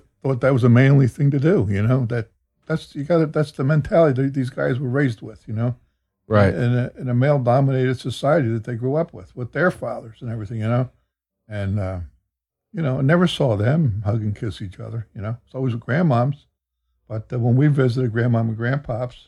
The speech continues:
Speaker 1: we always hugged and kissed grandpop, you know, as children.
Speaker 2: Did you
Speaker 1: Yeah.
Speaker 2: ever, now I also never saw,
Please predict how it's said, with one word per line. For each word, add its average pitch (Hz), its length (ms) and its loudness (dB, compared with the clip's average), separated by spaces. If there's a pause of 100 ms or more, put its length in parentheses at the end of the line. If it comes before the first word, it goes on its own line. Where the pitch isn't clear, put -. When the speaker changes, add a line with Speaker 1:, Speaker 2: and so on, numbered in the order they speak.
Speaker 1:
we 131 140 -4
always 135 340 -4 (340)
hugged 147 280 -4
and 113 180 -4
kissed 123 320 -8 (100)
grandpop, 165 360 -6 (560)
you 101 80 -10
know, 127 220 -2 (120)
as 120 160 -8
children. 120 400 -4 (120)
Speaker 2:
Did 147 180 2
you 196 140 6
Speaker 1:
Yeah. 202 40 8
Speaker 2:
ever, 190 240 2
now 175 160 4
I 196 160 4
also 208 360 2
never 151 280 2
saw, 131 520 4